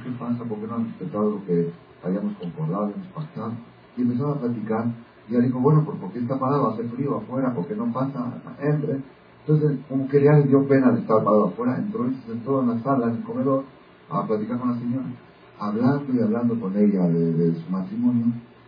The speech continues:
así me contó él, dice, "Me di cuenta que el día de la empezó a trabajar". Dice, "De repente la plática se estaba desviando por otras".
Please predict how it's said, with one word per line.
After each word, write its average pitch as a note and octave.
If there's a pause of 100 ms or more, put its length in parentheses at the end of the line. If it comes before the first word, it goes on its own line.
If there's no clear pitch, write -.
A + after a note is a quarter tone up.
así A#3+
me A#3+
contó G#3
él, F#3
dice, - (160)
"Me F#2
di G#2+ (100)
cuenta A#2
que F#2+
el F#2+
día G#2
de G2+
la G2
empezó G#2
a F2+
trabajar". E2 (1900)
Dice, A2+
"De A2+
repente C3+
la A#2+
plática B2
se A2+
estaba A2+
desviando G#2+
por F#2
otras". G2